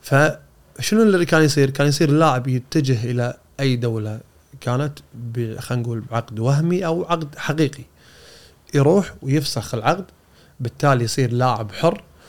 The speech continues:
ويروح النادي اللي يبيه. لكن صار في، خلينا نقول، أزمة شوي بالكويت، وسووا اتفاقية إن اللاعب اللي يسوي هذه الحركة ما يرجع لي، آه، إلا للنادي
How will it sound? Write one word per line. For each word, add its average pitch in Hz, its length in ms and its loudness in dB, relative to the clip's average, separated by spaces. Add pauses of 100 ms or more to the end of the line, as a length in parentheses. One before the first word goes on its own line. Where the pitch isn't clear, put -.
(140)
ويروح 143 400 4
النادي 156 440 2
اللي 127 220 0
يبيه. 98 220 -6 (760)
لكن 147 320 4
صار 185 380 4 (340)
في، 156 220 0
خلينا 147 220 0
نقول، 147 180 2 (120)
أزمة 120 300 2
شوي 120 200 -4
بالكويت، 135 520 -2
وسووا 131 380 0
اتفاقية 127 580 -2
إن 127 280 -2 (380)
اللاعب 143 300 2
اللي 139 100 0
يسوي 139 260 2
هذه 131 180 2
الحركة 143 580 0
ما 131 300 0
يرجع 143 400 2 (100)
لي، 117 260 -8 (500)
آه، - 280 -14 (540)
إلا 170 160 4
للنادي 170 640 2